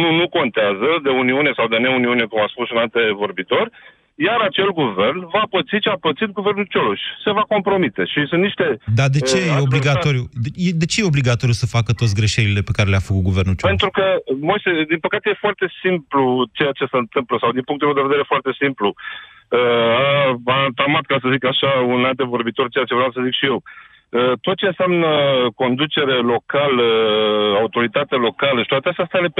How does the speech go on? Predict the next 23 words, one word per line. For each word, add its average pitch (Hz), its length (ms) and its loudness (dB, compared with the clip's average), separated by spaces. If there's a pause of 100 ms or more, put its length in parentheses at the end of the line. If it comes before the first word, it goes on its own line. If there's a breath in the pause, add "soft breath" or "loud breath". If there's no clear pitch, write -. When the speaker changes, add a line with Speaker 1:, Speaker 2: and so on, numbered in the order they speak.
Speaker 1:
S - 20 -6 (160)
D-ului. 98 340 0 (240 loud breath)
Speaker 2:
Așa. 104 180 0 (220)
Speaker 1:
Eh, 107 160 2
nu 170 60 0 (100)
poate 190 280 -2
să 165 60 -2 (100)
funcționeze 143 440 0 (200)
capul 131 380 0 (140)
fără 185 180 2 (100)
trunchi. 135 360 -2 (480 loud breath)
Degeaba 190 320 0 (100)
vrea 147 160 2 (140)
capul, 139 240 0
să 135 100 -2
zicem 147 180 -2
că 139 120 0
vine 143 200 2
un 127 160 0
guvern 127 340 0 (140)
extraordinar, 127 640 0 (140)
cinstit, 127 400 -2 (120)
elvețian, 127 480 -2